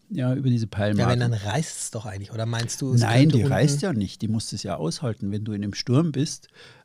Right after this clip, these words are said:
Speaker 1: ähm, muss die Boje das ja aushalten,
Speaker 2: Nee, aber wenn
Speaker 1: wenn
Speaker 2: du
Speaker 1: da
Speaker 2: sagst,
Speaker 1: Druck drauf
Speaker 2: „Ich will
Speaker 1: ist.
Speaker 2: wissen, ob sie hält oder nicht“, heißt es, du willst jetzt gucken, ob sie reißt oder ob du da unten den Felsen bewegst?
Speaker 1: Nein, ob die mich hält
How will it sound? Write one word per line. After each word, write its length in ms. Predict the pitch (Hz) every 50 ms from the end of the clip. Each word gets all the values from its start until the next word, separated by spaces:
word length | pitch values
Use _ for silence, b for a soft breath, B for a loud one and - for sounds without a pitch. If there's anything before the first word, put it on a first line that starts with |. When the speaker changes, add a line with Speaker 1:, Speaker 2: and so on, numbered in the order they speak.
| _ _
Speaker 1:
ähm, 240 | - 110 107 104 - -
muss 200 | 156 131 123 127
die 100 | - 160
Boje 360 | 104 123 117 120 120 117 110
das 180 | 113 110 - -
ja 100 | 117 104
aushalten, 380 | - 151 180 - - - 160
Speaker 2:
Nee, 60 | 175 156
aber 80 | 143
wenn 60 | 139 -
Speaker 1:
wenn 80 | 135 -
Speaker 2:
du 80 | -
Speaker 1:
da 40 | -
Speaker 2:
sagst, 280 | 139 139 135 135 123 -
Speaker 1:
Druck 80 | -
drauf 200 | - 120 - -
Speaker 2:
„Ich 60 | -
will 140 | 147 143 135
Speaker 1:
ist. 80 | 127 123
Speaker 2:
wissen, 240 | 147 147 - 151 135
ob 160 | 135 123 -
sie 160 | - 139 113
hält 240 | 107 123 139 170 -
oder 180 | 165 131 131
nicht“, 360 | 117 120 147 190 185 - - B B B B B B B B B - -
heißt 240 | 131 143 - -
es, 80 | 160 -
du 120 | - 143
willst 220 | 135 143 135 131 -
jetzt 140 | 135 - -
gucken, 180 | - 147 156
ob 120 | 143 127 -
sie 120 | - 127
reißt 320 | 107 107 104 151 185 -
oder 220 | - 160 151 147 139
ob 120 | 139 -
du 80 | - 147
da 100 | 139 143
unten 240 | 135 147 151 143 143
den 100 | 143 139
Felsen 340 | 131 147 151 160 151 139 120
bewegst? 440 | 113 101 104 98 92 - - - - - - _ _ _ _ _ _ _ _ _
Speaker 1:
Nein, 300 | - 104 110 135 175 214 -
ob 160 | - - -
die 100 | 160 143
mich 240 | 135 120 - - -
hält 380 | 170 196 220 - - - -